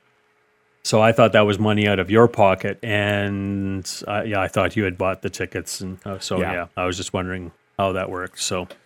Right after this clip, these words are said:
Speaker 1: I
Speaker 2: But
Speaker 1: sure
Speaker 2: I'm
Speaker 1: hope
Speaker 2: assuming he got refunded.
Speaker 1: Yes, I sure, I sure
Speaker 2: <laughs>
Speaker 1: hope so.
Speaker 2: I hope
Speaker 1: Yeah, I
Speaker 2: so.
Speaker 1: sure hope so. Yeah.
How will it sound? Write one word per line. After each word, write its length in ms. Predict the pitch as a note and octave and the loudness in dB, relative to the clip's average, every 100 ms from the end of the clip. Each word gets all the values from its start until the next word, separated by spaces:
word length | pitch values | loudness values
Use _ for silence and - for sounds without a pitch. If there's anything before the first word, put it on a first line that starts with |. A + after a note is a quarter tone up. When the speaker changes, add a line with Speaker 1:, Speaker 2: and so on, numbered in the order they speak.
| _ _ _ _ _ _ _ _ - | _ _ _ _ _ _ _ _ -8
Speaker 1:
I 40 | |
Speaker 2:
But 60 | G#2 | 0
Speaker 1:
sure 160 | D3+ | 6
Speaker 2:
I'm 80 | D3 | 6
Speaker 1:
hope 100 | D#3 | 6
Speaker 2:
assuming 340 | - F#3 E3+ C#3+ | 8 8 8 6
he 120 | C#3 | 6
got 200 | C3 A#2+ | 6 6
refunded. 480 | B2 A#2+ A#2 A#2 - | 4 4 6 6 4
Speaker 1:
Yes, 300 | F#2 F#2 G2+ | 2 0 -2
I 100 | F2+ | -2
sure, 240 | - F#2 | 0 4
I 120 | A2 | 6
sure 240 | A2 A2 G2+ | 6 6 6
Speaker 2:
<laughs> 40 | |
Speaker 1:
hope 160 | G2 F3 | 6 6
so. 160 | D#3 | 4
Speaker 2:
I 80 | F#2 | 6
hope 120 | E3+ | 4
Speaker 1:
Yeah, 60 | G2+ | 4
I 120 | F#2 G#2+ | 2 2
Speaker 2:
so. 60 | |
Speaker 1:
sure 120 | G#2 | 0
hope 160 | F2+ F#2 | -2 -2
so. 220 | - E2+ F2 | -6 -6 -6
Yeah. 180 | F2+ | -6